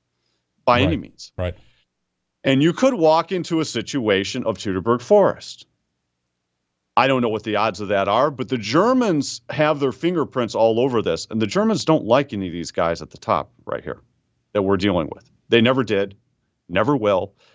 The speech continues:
Speaker 1: They just, they, they're, they're cut from a totally different line. They're t-, cut from a totally different cloth. And so I, I'm curious, uh, th-, this particular statement that was given to the public, that the Germans obviously helped th-, with this technology.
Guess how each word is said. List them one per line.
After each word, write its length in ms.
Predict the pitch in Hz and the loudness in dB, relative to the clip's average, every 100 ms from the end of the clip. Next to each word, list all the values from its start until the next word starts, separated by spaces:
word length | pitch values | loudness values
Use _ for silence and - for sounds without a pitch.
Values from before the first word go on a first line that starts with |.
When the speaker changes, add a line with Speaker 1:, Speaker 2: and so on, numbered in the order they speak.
| _ | _
Speaker 1:
They 120 | 98 90 | -6 -4
just, 320 | 95 - - | -6 -8 -6
they, 140 | 110 101 | -6 -4
they're, 200 | 104 - | -4 -4
they're 260 | 117 110 | 0 -2
cut 320 | - 160 151 | 0 -2 0
from 160 | 143 110 | 0 0
a 60 | 98 | -2
totally 340 | - 147 131 | -2 0 2
different 340 | 117 113 101 | 0 -4 -4
line. 360 | 98 101 104 95 _ _ - - - _ _ _ _ - | 0 2 0 -6 _ _ -20 -20 -20 _ _ _ _ 0
They're 120 | 135 | 0
t-, 260 | - 202 185 | 2 0 0
cut 260 | - 208 - | 2 0 0
from 160 | 196 | -2
a 40 | 147 | 0
totally 300 | 175 175 151 | 2 2 2
different 280 | 131 113 - | 0 -4 -2
cloth. 460 | 113 90 73 - _ 123 | 2 2 0 -8 _ -2
And 220 | 117 101 | -2 0
so 240 | - 123 | 2 2
I, 240 | 113 135 143 160 | 4 0 0 0
I'm 100 | 156 - | -2 -4
curious, 640 | - 247 262 175 143 - 151 | -4 0 2 0 -2 -6 -6
uh, 80 | |
th-, 220 | 120 170 143 | 0 0 2
this 200 | 143 165 | 0 0
particular 480 | - 160 175 151 139 | -2 -4 -4 0 0
statement 600 | - - 151 156 117 92 _ - | 0 0 0 0 -6 -10 _ -2
that 160 | 123 | -2
was 140 | 107 95 | -2 -4
given 280 | 135 131 117 | -2 -2 -2
to 100 | 101 | -6
the 100 | 101 | -6
public, 540 | - 117 82 - _ _ _ _ _ | 0 0 0 -10 _ _ _ _ _
that 180 | - 127 | 0 0
the 60 | 117 | 2
Germans 400 | 147 147 139 113 | 2 4 4 2
obviously 500 | 117 120 113 135 110 | 2 0 -4 -6 0
helped 380 | 120 123 - _ _ _ _ 110 | 0 0 -6 _ _ _ _ -6
th-, 80 | |
with 120 | 110 139 | -4 -2
this 160 | - | -2
technology. 760 | 147 131 127 113 110 104 113 | 0 0 0 0 -2 -6 -10